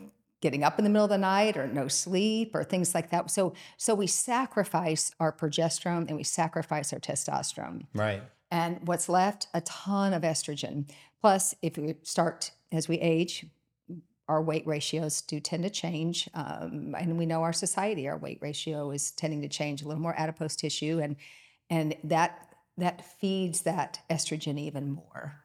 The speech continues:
Speaker 2: You know, I've noticed that, um, I've had personal experience working with clients, with you, with you managing their case, and I've seen miracles with simple changes. I'm not saying this is the cha-,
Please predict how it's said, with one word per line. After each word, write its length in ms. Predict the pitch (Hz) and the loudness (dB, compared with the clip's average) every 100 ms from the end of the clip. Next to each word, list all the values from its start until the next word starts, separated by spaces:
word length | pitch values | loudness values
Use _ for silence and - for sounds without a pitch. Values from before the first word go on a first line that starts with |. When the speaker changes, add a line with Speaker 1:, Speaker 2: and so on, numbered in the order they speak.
| _ | _
Speaker 2:
You 80 | - | -2
know, 140 | 131 120 | 0 0
I've 140 | 110 | -2
noticed 500 | 110 127 185 135 - | -2 -4 -6 -8 -6
that, 240 | - 85 - - - _ | -6 -6 -8 -20 -20 _
um, 540 | - 92 87 87 85 82 - | -6 -4 -4 -6 -8 -10 -4
I've 160 | 110 101 | -4 -2
had 240 | 101 87 | -6 -6
personal 380 | - 160 - 95 | -6 -6 -4 -8
experience 520 | - 92 87 90 87 | -8 -10 -8 -8 -8
working 420 | 90 85 - 85 | -8 -8 -8 -10
with 260 | 85 82 - _ | -8 -10 -14 _
clients, 400 | - 90 85 95 | -10 -8 -6 -8
with 180 | 92 - | -8 -6
you, 300 | 95 90 113 | -6 -4 -4
with 200 | 104 85 | -6 -8
you 120 | 101 | -8
managing 420 | 98 95 90 95 90 | -6 -6 -6 -8 -10
their 140 | 85 | -12
case, 420 | - 82 101 - - | -12 -10 -8 -10 -8
and 320 | 101 92 90 - - _ _ _ | -8 -8 -10 -14 -20 _ _ _
I've 220 | 131 190 | -4 -2
seen 340 | - 285 175 120 | -4 -4 -4 -2
miracles 560 | 131 135 - 104 - | -2 -2 -2 -4 -4
with 220 | - - - | -8 -8 -6
simple 640 | - - 139 156 - 113 | -6 -4 -2 -4 -4 -6
changes. 500 | 92 95 95 85 87 | -4 -6 -6 -8 -6
I'm 140 | 113 | -6
not 120 | 120 107 | -6 -4
saying 180 | 120 | -6
this 180 | 101 95 | -6 -8
is 80 | 95 | -10
the 100 | 90 | -10
cha-, 200 | - 101 | -10 -10